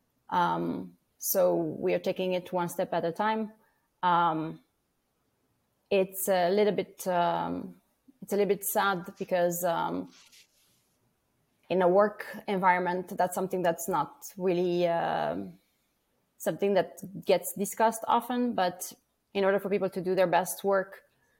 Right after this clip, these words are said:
there has to be some sort of, um, strong correlation between one's, um, passions and, uh, the things that they,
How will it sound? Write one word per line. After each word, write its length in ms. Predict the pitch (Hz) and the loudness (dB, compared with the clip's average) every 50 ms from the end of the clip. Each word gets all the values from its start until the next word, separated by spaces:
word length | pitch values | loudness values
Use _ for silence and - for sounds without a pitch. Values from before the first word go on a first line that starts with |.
| _ _ _ _ | _ _ _ _
there 100 | - 190 | 2 4
has 160 | 185 190 185 185 | 4 4 2 0
to 80 | - | 0
be 120 | 185 196 185 | 0 0 0
some 240 | 190 202 190 190 | 0 -2 -2 -2
sort 260 | 175 - 196 185 185 180 | 0 2 2 4 4 4
of, 240 | 180 170 170 - | 2 2 0 0
um, 540 | 180 175 170 165 160 156 156 170 - - 208 - _ _ _ _ _ _ _ _ _ _ _ _ _ _ _ _ _ _ _ _ _ _ _ _ _ _ - | 0 2 2 2 2 0 -2 -6 -8 -10 -12 -16 _ _ _ _ _ _ _ _ _ _ _ _ _ _ _ _ _ _ _ _ _ _ _ _ _ _ -12
strong 440 | - - - - 233 220 214 214 208 | -10 -8 2 6 6 8 8 6 6
correlation 500 | 220 208 196 196 190 202 190 208 202 190 | 6 6 6 6 6 4 2 0 -2 -2
between 580 | 180 175 - 190 180 170 170 180 180 185 180 | -2 -2 -2 0 0 0 0 -2 -2 -4 0
one's, 880 | 180 190 190 180 175 175 175 170 175 180 175 175 - - - - - 196 - - - - - - | 2 4 4 4 4 2 0 0 -2 -2 -4 -6 -6 -6 -6 -6 -8 -10 -12 -16 -20 -10 -6 -2
um, 720 | 196 190 180 175 175 165 165 160 160 160 165 151 - - - - 165 170 - - - - - - | 2 4 6 8 8 6 6 2 0 -2 -4 -6 -2 4 8 8 8 8 6 4 -2 -10 -2 2
passions 560 | 226 214 208 - - 240 240 226 220 214 208 | 2 2 2 2 2 2 4 4 2 2 2
and, 460 | 214 - 180 175 175 175 180 170 - 175 | 2 2 2 2 0 -2 -2 -2 0 2
uh, 460 | 165 165 165 170 170 170 - - - | 2 4 4 2 2 0 0 -2 -2
the 80 | 170 175 | -4 -2
things 180 | - 196 196 | 0 2 2
that 120 | 185 196 180 | 4 4 4
they, 240 | 180 170 170 180 | 4 2 2 0